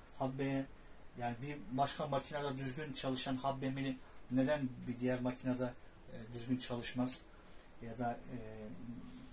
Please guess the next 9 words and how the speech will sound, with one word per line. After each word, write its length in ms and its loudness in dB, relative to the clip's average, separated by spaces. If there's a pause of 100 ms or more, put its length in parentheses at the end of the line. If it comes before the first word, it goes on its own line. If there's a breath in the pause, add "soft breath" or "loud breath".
salgı 380 2
çıkarır? 380 2 (100)
Bunlardan 400 2
bahsetmek 480 -2
istiyorum. 340 0 (680 loud breath)
Bunun 160 0
yanında 300 4
da, 200 2 (160)
e, 40 0